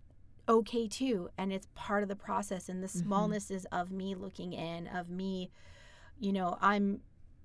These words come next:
Speaker 1: teaching and working with my family and my children, and
Speaker 2: Mm-hmm.
Speaker 1: I'm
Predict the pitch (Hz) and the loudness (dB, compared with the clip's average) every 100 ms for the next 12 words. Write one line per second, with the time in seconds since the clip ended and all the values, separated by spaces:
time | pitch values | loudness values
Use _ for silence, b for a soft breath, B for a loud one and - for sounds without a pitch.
0 | - - 233 - 226 208 196 - 190 190 | -10 -6 -4 0 2 2 0 0 0 0
1 | 190 208 202 214 196 196 190 196 220 220 | 2 2 2 0 0 0 -4 -4 -2 0
2 | 208 190 180 175 185 - 220 202 185 180 | 0 -2 -4 -6 -6 -2 -2 0 0 -2
3 | 180 180 185 175 170 b b b b 180 | -6 -4 -4 -4 -6 b b b b -2
4 | 208 214 214 208 | 2 2 2 -2